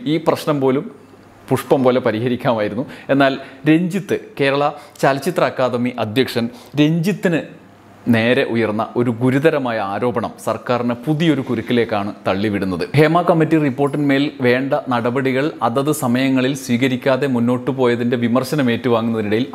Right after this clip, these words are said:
അപ്പോഴും അതിന്മേൽ നടപടി സ്വീകരിക്കാതിരിക്കുന്നതിനിടയിലാണ് ബംഗാളി ചലച്ചിത്ര നടി, ഏഹ്, ശ്രീലേഖ മിത്ര ആരോപണവുമായി രംഗത്തെത്തുന്നത്.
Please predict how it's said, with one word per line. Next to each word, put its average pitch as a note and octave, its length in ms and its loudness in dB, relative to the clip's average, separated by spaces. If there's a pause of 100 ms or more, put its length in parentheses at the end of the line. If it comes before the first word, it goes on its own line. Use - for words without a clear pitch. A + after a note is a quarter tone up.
അപ്പോഴും G3+ 360 2 (120)
അതിന്മേൽ C#3+ 400 2
നടപടി B2 380 0
സ്വീകരിക്കാതിരിക്കുന്നതിനിടയിലാണ് A#2 1400 0 (280)
ബംഗാളി D3 480 2 (180)
ചലച്ചിത്ര A#2+ 480 -2 (180)
നടി, G#2 240 0 (460)
ഏഹ്, - 180 4
ശ്രീലേഖ F3 480 2 (120)
മിത്ര A#2 280 0 (520)
ആരോപണവുമായി B2 580 0 (140)
രംഗത്തെത്തുന്നത്. F#2+ 600 -2